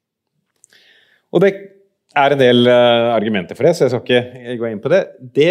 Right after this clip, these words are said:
hva er det som mangler der? Så hvor kommer vår innsikt inn? Og det er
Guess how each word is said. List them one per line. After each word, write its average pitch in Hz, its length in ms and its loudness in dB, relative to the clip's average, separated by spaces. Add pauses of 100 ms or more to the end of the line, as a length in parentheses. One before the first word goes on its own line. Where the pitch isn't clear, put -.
hva 190 160 2
er 170 80 -2
det 160 60 -10
som 185 100 -4
mangler 110 320 -2
der? 85 220 -2 (280)
Så 139 120 -4
hvor 135 140 0
kommer 139 200 -4
vår 131 300 -2
innsikt 117 400 -10
inn? 226 160 -6 (1200)
Og 143 80 -10
det 202 80 2
er 240 160 0